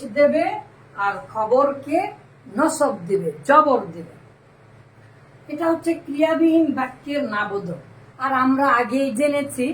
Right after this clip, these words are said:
মুক্তাদা খবরে মূলত ক্রিয়া দেখা যায় না। যেহেতু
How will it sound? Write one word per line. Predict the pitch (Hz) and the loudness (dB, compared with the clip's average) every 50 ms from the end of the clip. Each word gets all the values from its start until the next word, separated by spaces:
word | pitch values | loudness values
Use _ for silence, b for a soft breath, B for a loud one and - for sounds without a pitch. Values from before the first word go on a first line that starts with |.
| 349 - - - - - - 208 | -6 -10 -16 -20 -20 -20 -10 -6
মুক্তাদা | 214 269 254 - - - 269 277 262 311 302 - - | -4 -4 -4 -4 -6 -4 -2 -2 0 -2 -2 -2 0
খবরে | 262 247 226 240 220 208 214 254 320 381 - - - - - - 214 | 0 2 4 4 2 2 2 0 -2 -2 -6 -12 -20 -20 -14 -8 -4
মূলত | 220 233 240 240 226 226 226 - 311 330 320 - - | 0 2 2 2 2 2 -2 -2 -4 -4 -6 -8 -10
ক্রিয়া | 254 233 233 247 254 277 277 214 208 | -8 -2 0 2 2 2 0 -2 -4
দেখা | 214 233 233 - 269 285 302 302 233 220 | -6 -6 -4 -4 -4 -2 -2 -2 -2 0
যায় | 233 226 233 254 320 392 403 403 - - - - - - 220 220 262 311 | 0 2 4 2 2 0 -4 -8 -14 -20 -20 -20 -20 -16 -6 -2 0 2
না। | 349 277 - - - - - - _ _ _ - 247 214 - | 2 0 -2 -6 -12 -20 -20 -20 _ _ _ -20 -18 -12 -8
যেহেতু | - 349 359 359 349 349 339 | -4 -2 0 0 0 0 0